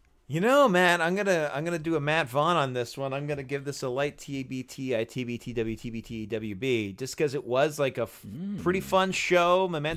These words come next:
Speaker 2: Interesting.
Speaker 1: going, nice wrestly first half of the show. Um, the main event wasn't, uh, great. It was an ignominious end. Uh, I w-, I,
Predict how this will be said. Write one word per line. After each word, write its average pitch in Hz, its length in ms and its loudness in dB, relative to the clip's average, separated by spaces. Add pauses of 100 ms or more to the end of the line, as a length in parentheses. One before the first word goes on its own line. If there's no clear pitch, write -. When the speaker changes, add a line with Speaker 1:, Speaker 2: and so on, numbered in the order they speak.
Speaker 2:
Interesting. 151 140 2
Speaker 1:
going, 156 340 0
nice 151 320 -4
wrestly 143 540 -4
first 139 360 -6
half 135 280 -4
of 135 80 -12
the 135 40 -6
show. 139 500 -2 (400)
Um, 104 580 0
the 113 80 -6
main 131 180 -4
event 117 400 -4
wasn't, 104 500 -8
uh, 98 200 -4
great. 101 260 -4
It 107 80 -8
was 104 180 -8
an 98 120 -10
ignominious 101 640 -8
end. 98 440 -10 (100)
Uh, 92 340 -8
I 95 80 -10
w-, 101 320 -10
I, 90 340 -10